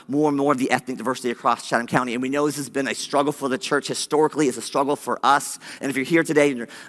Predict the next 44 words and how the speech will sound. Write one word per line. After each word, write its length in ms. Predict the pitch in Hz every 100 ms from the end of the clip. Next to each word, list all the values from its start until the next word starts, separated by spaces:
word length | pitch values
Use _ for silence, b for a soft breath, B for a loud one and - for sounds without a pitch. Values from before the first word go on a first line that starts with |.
| -
and 100 | 139
you're 120 | 135 139
not, 360 | 147 151 -
you're 140 | 139 147
an 60 |
ethnic 240 | 147 - 147
minority, 380 | 147 147 147 127
you're 80 |
not 180 | 123 147
white, 160 | 135 143
we're 80 | 139
so 300 | - 165 151
grateful 260 | 156 160
that 100 | 139
you're 120 | 120 135
here. 240 | 160 151
And 180 | 120 127
I 40 |
want 200 | 139 160
you 80 | 143
to 60 | 135
hear 140 | 151
me, 180 | 143 120 - -
like, 160 | 135 -
from 180 | 156
my 120 | 156 131
heart, 280 | 147 131 B B
we 220 | 123 170
are 80 | 151
all 260 | 135 147 151
about 260 | 147 143
having 320 | - 147 143 143
the 60 |
conversation. 600 | - 139 135 147 139 113
How 240 | 90 143 151
do 80 |
we 100 | 147
create 680 | 127 - 131 127 120 - - - B B B B B B
a 60 | 131
more 180 | 139 135
noble 300 | 127 123 117
cedar, 520 | - 123 110 92 73 _ _ _ _ _ _ _
more 160 | 92 123
branches, 840 | 113 127 123 120 95 78 - -